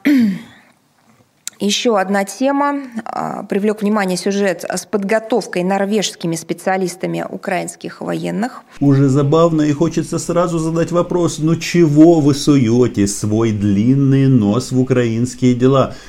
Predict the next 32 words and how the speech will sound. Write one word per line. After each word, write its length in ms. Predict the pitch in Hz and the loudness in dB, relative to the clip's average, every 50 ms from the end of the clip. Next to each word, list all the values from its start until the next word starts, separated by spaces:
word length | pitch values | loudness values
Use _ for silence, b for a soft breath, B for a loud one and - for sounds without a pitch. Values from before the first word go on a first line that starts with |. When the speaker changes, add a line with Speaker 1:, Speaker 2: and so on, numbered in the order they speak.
| B B | B B
Speaker 2:
Тем 220 | - 113 113 110 98 | -4 -2 0 2 4
более 320 | 98 101 98 98 95 95 | 4 6 6 6 4 2
даже 280 | 90 95 95 85 95 98 | 2 0 0 0 0 -2
по 220 | 95 - 101 95 | -2 0 0 2
вашей 440 | 90 85 87 90 - - - 160 165 | 2 2 2 0 0 -2 -2 -2 0
версии. 580 | 175 170 156 - - - - - 85 82 76 - B B B B B | 2 2 2 2 0 -2 -10 -10 -8 -8 -8 -10 B B B B B
У 100 | - 95 | -4 -2
нас 200 | 98 95 95 - | -2 -2 -2 -4
какая 480 | - 98 95 - - 113 127 139 147 | -6 -6 -6 -2 -2 0 2 2 2
война? 520 | 151 156 151 156 156 156 156 156 147 - - - - | 2 2 0 0 0 0 0 0 -2 -4 -6 -12 -8
Гражданская, 1040 | - 95 98 104 104 101 95 85 92 127 160 180 170 139 - - - 85 73 69 - | -4 -2 0 0 0 0 -2 0 0 0 0 0 -2 -4 -6 -8 -8 -8 -8 -8 -6
то 120 | - 107 120 | -4 0 2
есть 200 | 127 127 - - | 2 2 0 -2
внутренняя. 840 | 123 120 139 160 175 196 185 - 131 113 101 92 90 90 87 87 87 | -2 0 0 2 4 2 2 2 2 0 0 0 -2 -4 -6 -6 -6
То 160 | - - 131 | 0 2 2
есть, 160 | 131 127 127 | 2 2 0
казалось 500 | - - 147 135 147 170 180 180 156 156 | 0 0 2 2 4 4 4 2 0 0
бы, 140 | 160 175 175 | -2 -2 0
вас 200 | 170 175 175 - | 0 -2 -2 -2
это 160 | 180 175 180 | -2 -2 -2
не 120 | 180 180 | -4 -4
касается, 760 | 170 180 180 180 - 196 196 196 190 180 - - 180 165 - B B B B | -4 -4 -6 -2 0 2 2 2 2 0 0 2 2 2 2 B B B B
но 260 | 104 107 107 104 101 | 0 2 2 4 4
нет. 380 | 101 104 110 123 135 156 151 - B B B - | 4 4 4 4 2 0 0 -6 B B B -6
А, 380 | 98 98 92 92 90 85 - - - - - | -4 -4 -4 -4 -4 -6 -8 -8 -10 -4 0
пять 200 | 123 104 95 - | 0 0 0 -2
копеек 560 | - 90 82 - - 98 104 113 120 127 - B B B B | -4 -6 -6 -2 -2 0 2 2 0 -2 -4 B B B B
российские 680 | 101 101 98 98 - - - - - - - 92 87 | -2 0 -2 -2 -2 -6 -6 -6 -6 -8 -8 -8 -6
представители 680 | - 101 92 - - - 92 92 98 107 101 127 113 113 | -4 -4 -4 -4 -4 -4 -2 -2 -2 -2 0 0 0 0
обязательно 760 | 107 98 90 104 98 82 92 90 95 - 123 117 120 117 113 | 0 0 0 -2 -2 -2 -2 -2 -2 -2 -2 -2 -2 -2 -4
свои 460 | 107 - - 110 107 107 110 113 B B B B B - | -4 -6 -6 -4 -2 -2 -2 -4 B B B B B 0
пытаются 800 | 131 127 131 - 107 90 85 82 85 85 - - - 101 101 - | 0 0 0 0 -4 -2 -2 -2 -4 -6 -6 -4 -2 -2 -2 -4